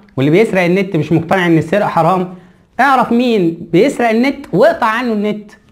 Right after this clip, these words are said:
سهلة جدا، كل اللي عليك إن أنت هتخش على التطبيق ده، هيفتح معاك بالواجهة دي، وبعدين بتضغط على البحث عن الأجهزة، أو ممكن نخليه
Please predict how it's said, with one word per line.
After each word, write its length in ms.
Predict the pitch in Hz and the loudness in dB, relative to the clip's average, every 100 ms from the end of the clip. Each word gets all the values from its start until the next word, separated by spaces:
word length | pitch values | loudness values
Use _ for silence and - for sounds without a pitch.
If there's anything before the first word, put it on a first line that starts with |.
| _ | _
سهلة 340 | - 269 254 | -2 0 2
جدا، 460 | 214 226 160 127 113 - | 2 2 0 -2 -4 -6
كل 100 | - | -2
اللي 140 | 269 220 | 0 2
عليك 280 | 202 226 226 | 0 0 0
إن 60 | |
أنت 120 | 226 | -2
هتخش 280 | 190 226 214 | 0 -2 -2
على 60 | 175 | -2
التطبيق 300 | 165 165 196 | 0 2 2
ده، 220 | 220 - - _ _ _ _ - | 0 -2 -12 _ _ _ _ -2
هيفتح 380 | 214 226 190 | -2 0 -2
معاك 180 | 185 220 | 0 0
بالواجهة 320 | 175 196 196 | 0 2 2
دي، 180 | 185 277 - - - _ _ - | 0 0 -4 -16 -20 _ _ -2
وبعدين 600 | 151 180 185 220 214 - _ _ _ _ _ | 2 2 2 0 -2 -8 _ _ _ _ _
بتضغط 400 | 151 208 208 196 | 0 2 2 0
على 260 | 180 196 208 - - 156 | 0 0 -2 -8 -10 -4
البحث 500 | 147 190 - - 135 | -2 -2 -4 -6 -2
عن 180 | 160 | -2
الأجهزة، 460 | 156 147 165 208 254 - - _ _ _ _ _ _ _ _ _ _ _ _ _ _ _ _ - | 0 0 0 0 -4 -8 -20 _ _ _ _ _ _ _ _ _ _ _ _ _ _ _ _ -2
أو 180 | 185 180 | 0 0
ممكن 340 | 196 208 196 | 0 -2 -4
نخليه 460 | 160 165 180 196 | -2 0 0 0